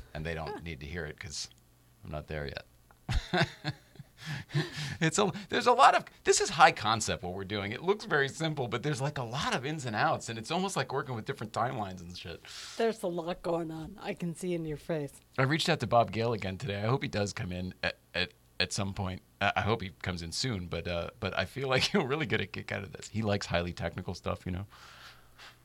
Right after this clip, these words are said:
Speaker 1: All right, sorry, Scott Kelly. Sorry, nine eleven Anchorman. Hey, what's up, Billy?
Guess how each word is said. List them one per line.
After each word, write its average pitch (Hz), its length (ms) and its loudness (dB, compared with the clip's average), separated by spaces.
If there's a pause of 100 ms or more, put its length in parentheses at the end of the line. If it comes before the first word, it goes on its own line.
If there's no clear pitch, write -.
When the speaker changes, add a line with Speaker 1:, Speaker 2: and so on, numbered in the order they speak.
(300)
Speaker 1:
All 151 120 12
right, 113 200 12
sorry, 135 240 8
Scott - 280 2
Kelly. 117 380 2 (360)
Sorry, 117 400 4
nine 110 200 2
eleven 107 220 2
Anchorman. 127 680 0
Hey, 175 160 2
what's 175 220 -2
up, - 240 6
Billy? 143 380 4